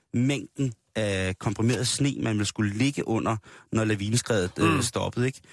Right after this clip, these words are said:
Speaker 1: Øh, men det her, det er jo så, øh, det er jo ikke til laviner, kan man sige. Det er jo sådan mere i forhold til, til at, altså, slaget, selve slaget, når man, øh, når man bliver, når man bliver, bliver styrter med, med de der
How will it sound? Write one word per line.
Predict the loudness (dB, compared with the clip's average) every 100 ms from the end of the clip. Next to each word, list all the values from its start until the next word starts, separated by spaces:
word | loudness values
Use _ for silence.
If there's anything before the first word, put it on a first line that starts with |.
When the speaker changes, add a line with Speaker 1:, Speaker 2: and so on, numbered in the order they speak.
| -18 -18 -4
Speaker 1:
Øh, | -2 0
men | 0
det | 2
her, | 2
det | 0 2
er | 2
jo | 0
så, | 0 -2 -2
øh, | -4
det | -2
er | 0
jo |
ikke | 0 0
til | 0 0
laviner, | 0 0 0 0
kan | 0
man | 0
sige. | 0 -2
Det | 0
er |
jo | 0
sådan | 2 2
mere | 2 0
i | -2
forhold | -2 0 0 -2
til, | 0 0 0 -4 _ _ _ -2
til | 0
at, | 0 -4 -12 _
altså, | -4 -2 -4
slaget, | -6 -2 0 0 2 0
selve | 0 0 0
slaget, | 0 0 0
når |
man, | 2 2 0
øh, | 0 0 -2 -6 -2
når | 0
man | 0 0
bliver, | 0 0 0 -2
når | 0 -2
man | 0
bliver, | -2 -2 -2 -6 _ _ _ _
bliver | 0 0 0 -2
styrter | -2 2 2 2
med, | 2 2
med | 0
de | 0
der | 0 0 -2